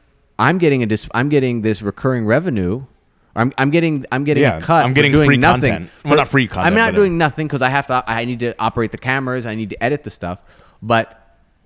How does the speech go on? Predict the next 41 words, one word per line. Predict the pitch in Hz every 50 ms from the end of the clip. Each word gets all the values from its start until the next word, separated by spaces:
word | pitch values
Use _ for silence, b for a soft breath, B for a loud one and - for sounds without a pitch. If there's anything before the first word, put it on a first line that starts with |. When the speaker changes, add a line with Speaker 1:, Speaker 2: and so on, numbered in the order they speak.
| _ _ _ _
Speaker 1:
that's | - 104 120 123 131 127 - - - -
relatively | - 120 113 120 120 120 - - 120 98 107 98
small. | - - - - 113 127 139 117 92 85 85 85 73 - _ _ _ - -
Speaker 2:
Right. | 117 104 92 80 78 73 65 - _ _ _ - _ _ _ - - _ -
Speaker 1:
And | 101 98 - - _
I'm | 98 110 131 135 135
not | 131 120 117 -
the | 113
one | 107 107 107
coming | 98 - 110 107 98
up | 95 -
with | 95 87 -
content. | - 110 139 156 - - 95 -
Speaker 2:
I | 160
Speaker 1:
So | 156
Speaker 2:
mean, | 170 180 160
like, | 147 139 135 - -
Speaker 1:
I | 123 147 185 233
can | 226 - 214 170
Speaker 2:
isn't | 151 147
Speaker 1:
have | 135 120 120 123 143 131
Speaker 2:
it |
easier | 131 135 120 123 127
to | 120
have | 113 117 117
a | 180
Speaker 1:
Humalo, | 208 208 196 170 143 131 117 117 117 123 147 180 160 107
Speaker 2:
Yeah. | 101 87 85 139
Speaker 1:
I | 160 170
can | - 170 151
have | 147 156 147 143 139 123 107 113
Buchecha, | 123 127 117 - - 170 190 196 - - 135 110 104 117 139 - b b b b b
I | - 156 185
can | - 190 175
have | 170 151
all | - - 165 202
these | 220 226 185 147
guys | 147 131 127 139 135 - - -
teach | - 185 180 - -
the | - 156 135
same | - - - 165 170 170 175 175 175 175 175 175 170 170